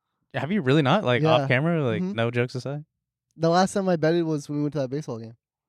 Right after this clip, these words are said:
Speaker 1: Oh,
Speaker 2: Prison, yeah.
Speaker 1: you were a nut.
Speaker 2: Uh,
Speaker 1: <laughs> You were on the edge of your seat the whole
Speaker 2: <laughs>
Speaker 1: game. I thought you were gonna kick my ass after that.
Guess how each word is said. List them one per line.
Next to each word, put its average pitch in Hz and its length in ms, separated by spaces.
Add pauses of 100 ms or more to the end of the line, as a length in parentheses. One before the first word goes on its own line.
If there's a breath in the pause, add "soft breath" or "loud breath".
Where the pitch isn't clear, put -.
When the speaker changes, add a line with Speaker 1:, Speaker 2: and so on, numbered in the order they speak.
(380)
Speaker 1:
Oh, 131 280
Speaker 2:
Prison, 110 320
yeah. 131 140
Speaker 1:
you 180 160
were 127 340 (180)
a 117 120 (100)
nut. 98 280
Speaker 2:
Uh, 147 600
Speaker 1:
<laughs> - 320
You 247 300
were 185 180 (100)
on 185 140
the 156 160
edge 151 200
of 151 180
your 180 180
seat 202 160
the 196 300
whole 214 340
Speaker 2:
<laughs> - 20
Speaker 1:
game. - 240 (340 loud breath)
I 180 100
thought 269 120
you 302 80
were 254 60
gonna 185 160
kick 180 160
my 127 120
ass 110 260
after 101 180
that. 95 220